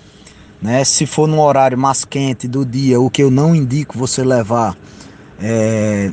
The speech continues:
nós sabemos que temos protetores solares exclusivos aí para os nossos pets, então utilizar também esse produto específico,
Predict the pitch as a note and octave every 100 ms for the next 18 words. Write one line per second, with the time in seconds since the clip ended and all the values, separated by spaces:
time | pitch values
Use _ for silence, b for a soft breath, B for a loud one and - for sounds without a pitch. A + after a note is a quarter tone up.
0 | - A2+ C3 B2+ B2+ C3+ - C3 C3 B2+
1 | - C3+ B2+ B2 C3 C3+ C3 A2+ - B2
2 | A#2 A#2+ A2 C3 - C#3 A2+ C3 B2+ B2
3 | A#2+ B2 C3 A#2+ A2+ A2+ A#2+ - - -
4 | - - C3+ D3 - - B B B B
5 | - G#2 G2+ C3 C#3 C#3 C3 A#2+ D3 B2+
6 | C3 C#3 C3 B2+ B2+ C3 B2 - - -
7 | - - - - B2+ - C3 A#2+ A2+ -
8 | A2+ - B2+ C#3 -